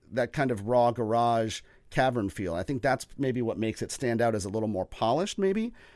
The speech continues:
Um, but for a filler song, for an early track, I think it's got a ton of charm, and I really, really enjoy the song. Even though I have it placed very low, I enjoy many other songs more than this one. But my two cents. I open the floor.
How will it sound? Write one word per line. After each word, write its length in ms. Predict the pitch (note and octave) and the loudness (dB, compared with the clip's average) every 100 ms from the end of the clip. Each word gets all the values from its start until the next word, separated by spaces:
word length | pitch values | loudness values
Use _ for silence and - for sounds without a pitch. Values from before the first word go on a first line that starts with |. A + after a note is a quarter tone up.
| - - | -20 -6
Um, 320 | A2+ A2+ A#2 - - _ _ - - | -2 0 0 -4 -20 _ _ -20 -2
but 220 | A3+ G#3 | 2 2
for 220 | - G#3+ F3 | 6 6 6
a 40 | |
filler 380 | - C#3+ E3 A#3 | 6 4 4 2
song, 280 | - C#4+ B3+ | 0 -4 0
for 120 | E3 | 0
an 80 | A2+ | 2
early 260 | B2+ F3 | 2 2
track, 320 | - B3 B3 - | -2 -4 -4 -2
I 80 | G3 | -2
think 180 | G#3 G3+ | 0 -2
it's 80 | - | 0
got 160 | E3 | 0
a 40 | C#3+ | 0
ton 300 | - G#3 F3 | -6 -4 -4
of 80 | |
charm, 440 | C3+ B2+ A#2 G#2 F#2+ _ _ - | -2 -2 0 -2 -4 _ _ -6
and 100 | A2 | -2
I 40 | |
really, 460 | G#2 G#2+ C#3 D3+ B2+ | -2 0 2 4 4
really 460 | A2+ A2+ F#2+ E2+ - | 2 0 0 -4 -6
enjoy 320 | G2+ F#2 F2 | -6 -4 -4
the 80 | C2+ | -6
song. 300 | - - - - _ _ _ _ | -10 -12 -14 -20 _ _ _ _
Even 200 | C3 B2 | -4 0
though 140 | A#2+ G#2 | 2 4
I 40 | |
have 140 | A2 G2 | 2 0
it 80 | - | -2
placed 380 | G#2+ G2 - - _ _ | -2 -2 -4 -14 _ _
very 240 | G#2 A2+ G2+ | -2 0 0
low, 140 | A2 | 0
I 140 | - C#3 | 2 2
enjoy 340 | B2+ B2+ A#2+ | 2 2 2
many 260 | A2 A2 F#2+ | 0 -2 -4
other 160 | F#2 | -6
songs 400 | F2 F#2+ C#2 C#2 - - | -6 -6 -6 -10 -14 -10
more 140 | D#2+ C2 | -8 -6
than 120 | G#1+ | -10
this 140 | B1+ | -14
one. 140 | - - - - - - | -16 -20 -20 -20 -8 2
But 260 | B2+ G2 _ _ _ | 2 2 _ _ _
my 240 | - F3 E3+ | -2 2 2
two 200 | D3+ A#2+ | 2 -2
cents. 420 | - F2+ F2 - - - - | -2 -2 -2 -8 -16 -18 0
I 140 | C3+ | 6
open 220 | D#3+ D#3+ | 6 6
the 80 | C3+ | 0
floor. 500 | - C#3+ B2+ A#2+ | 0 2 4 4